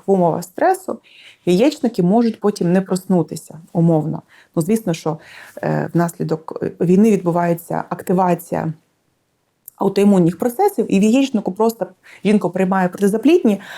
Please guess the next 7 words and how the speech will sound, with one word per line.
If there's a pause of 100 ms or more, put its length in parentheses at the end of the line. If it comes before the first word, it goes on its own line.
(160)
а
паралельно
з
цим
іде,
грубо
кажучи,